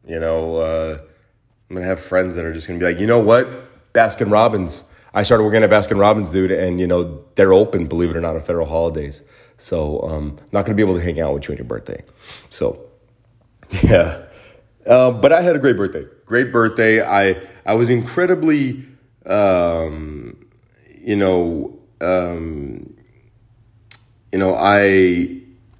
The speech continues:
was incredibly surprised. It's like each and every year I sit back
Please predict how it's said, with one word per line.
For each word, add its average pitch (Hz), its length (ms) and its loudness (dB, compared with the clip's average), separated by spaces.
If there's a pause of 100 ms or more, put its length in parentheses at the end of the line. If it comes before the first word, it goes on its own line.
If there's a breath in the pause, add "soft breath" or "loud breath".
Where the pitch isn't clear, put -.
(1500)
was 104 760 2 (1160 soft breath)
incredibly 110 1200 2 (400)
surprised. 85 800 2
It's 117 300 2
like 110 180 6
each 156 280 2
and 165 120 6
every 117 240 2
year 78 500 0 (880 loud breath)
I 95 120 4
sit 98 280 0
back 87 460 2